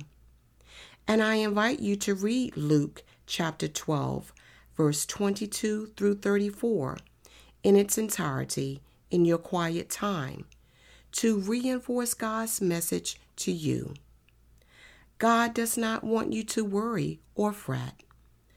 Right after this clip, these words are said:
And God does not want you to feel uneasy or unsettled. Just be calm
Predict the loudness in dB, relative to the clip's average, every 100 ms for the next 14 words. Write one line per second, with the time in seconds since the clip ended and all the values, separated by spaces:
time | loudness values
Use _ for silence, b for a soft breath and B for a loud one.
0 | b b b -2 2 4 4 4 0 -2
1 | -2 -2 -2 -2 -2 -2 -4 -2 -2 0
2 | 0 -2 -2 -2 -2 -2 -2 0 0 0
3 | 0 -2 B B -2 -2 0 -2 0 0
4 | -2 -2 -4 -6 -10 -16 -20 _ _ -20
5 | _ b b b b _ -2 2 2 2
6 | 2 0 0 -2 -2 -2 -4 -10